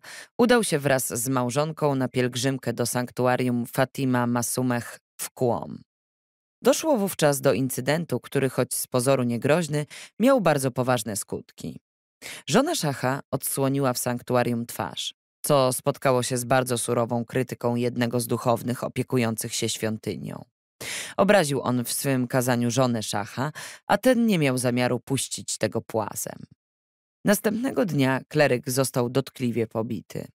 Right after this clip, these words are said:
ale szach nie zakończył na tym swojej zemsty. Niedługo potem ustanowił prawo nakazujące wszystkim obywatelom, w tym duchownym,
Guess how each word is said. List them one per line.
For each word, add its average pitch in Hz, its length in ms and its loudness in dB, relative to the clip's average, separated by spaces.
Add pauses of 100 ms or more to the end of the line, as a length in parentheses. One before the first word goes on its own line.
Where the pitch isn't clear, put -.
(200)
ale 160 180 4
szach 220 400 -2 (340)
nie 226 140 4
zakończył 143 520 2
na 110 140 -6
tym 110 180 -6
swojej 107 400 -4
zemsty. - 520 -6 (800)
Niedługo 262 460 2
potem 131 480 2
ustanowił 131 580 0
prawo 131 560 0
nakazujące 127 720 0
wszystkim 160 600 -4
obywatelom, 117 800 0
w - 100 -6
tym 156 220 2
duchownym, 123 640 0